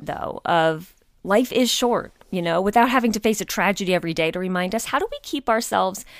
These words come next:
in that mindset? Well, one way is to get in the Bible. I'm always gonna go back to that. But the Bible reminds us of these truths,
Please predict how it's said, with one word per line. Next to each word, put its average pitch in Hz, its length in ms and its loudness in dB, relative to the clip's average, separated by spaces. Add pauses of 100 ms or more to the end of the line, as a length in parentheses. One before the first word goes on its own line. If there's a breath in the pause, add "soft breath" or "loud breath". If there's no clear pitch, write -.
(120 loud breath)
in 208 180 2
that 180 180 4
mindset? 180 480 -2
Well, 214 140 2
one 277 300 2
way 165 240 2
is - 120 -6
to - 80 -14
get - 180 -4
in 220 100 4
the 311 80 4
Bible. 359 460 6
I'm 254 140 0
always 220 200 4
gonna 175 160 0
go 170 140 0
back 165 240 -2
to 175 80 -6
that. 156 260 -2
But - 220 0 (340 loud breath)
the 277 80 4
Bible 302 400 4
reminds 226 480 2
us - 440 -6 (180)
of 202 140 0
these 202 240 0
truths, - 640 -8